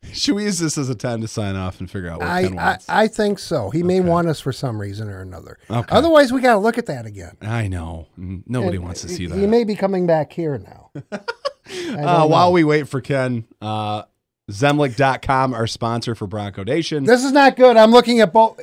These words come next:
Speaker 2: I'm, I'm like left, right,
Speaker 1: <laughs>
Speaker 2: left. I'm just waiting for him to reappear.
Speaker 1: Daily specials, free offers, zemlik dot com. They also got that brick and mortar <laughs> location on Stadium Drive. Um, yeah, I'm done. I don't got anything else.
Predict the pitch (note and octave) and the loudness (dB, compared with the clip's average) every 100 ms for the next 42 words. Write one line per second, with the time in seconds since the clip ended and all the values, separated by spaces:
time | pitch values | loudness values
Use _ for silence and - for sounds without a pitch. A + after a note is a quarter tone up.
0 | - G#3+ A3+ - A#3 A3+ G3 F3 G3+ G#3 | 0 2 2 -2 -4 -2 0 6 6 6
1 | E3+ E3 E3 E3+ G3+ A4 - B4+ - - | 0 -2 0 2 2 2 -4 -10 -12 -20
2 | - - - G3 A#3+ F#3 A#3 A#3+ F#3+ G#3+ | -20 -20 -16 -10 -6 0 2 4 4 2
3 | F#3 F3 D#3 A3 G3 - - A3+ F3+ C#3 | 2 2 4 4 4 2 0 2 4 2
4 | - G3+ F#3+ G#3 F3+ F3+ - D3 D#3 D3+ | 0 0 2 0 0 -4 -2 -2 -2 -4
5 | C3+ - C#3 D3 C3 C3+ C3+ C#3 C3 B2+ | -4 -6 -4 -2 0 0 0 -2 -4 -6
6 | A#2 - - - F#3 A2+ A2+ D3+ D3+ C#3+ | -8 -14 -20 -16 -10 -6 0 2 2 -2
7 | B2 C3 A#2+ C3+ A#2+ A2+ A2 A2 A2+ A2 | 0 -2 -2 -2 -2 -2 -4 -4 -6 -8
8 | G#2 G#2 F2+ G#2+ G2 F#2 F#2 F#2+ F#2+ F#2 | -8 -8 -8 -10 -10 -10 -10 -8 -8 -10
9 | C3 - A2+ A2+ A2 G2+ - - - A2 | -6 -4 -4 -6 -6 -8 -12 -20 -20 -12
10 | - A2 A2 A2+ G#2 - - - G2+ G2 | -6 -2 -2 -4 -6 -10 -14 -8 -6 -6
11 | F#2 F2 F#2 E2+ F2 E2+ - - F2 E2+ | -8 -10 -10 -10 -10 -14 -20 -18 -12 -10
12 | F2 F2 F2+ - _ _ _ _ - E3 | -10 -10 -14 -16 _ _ _ _ 2 4
13 | C3+ - C3 D#3 B2+ B2 G#2+ G2+ A#2 B2 | 2 -2 -2 -2 -2 -2 -6 -8 -8 -6
14 | A2+ G#2+ G2+ G2 F#2 F2+ F2+ _ | -6 -6 -6 -8 -10 -10 -14 _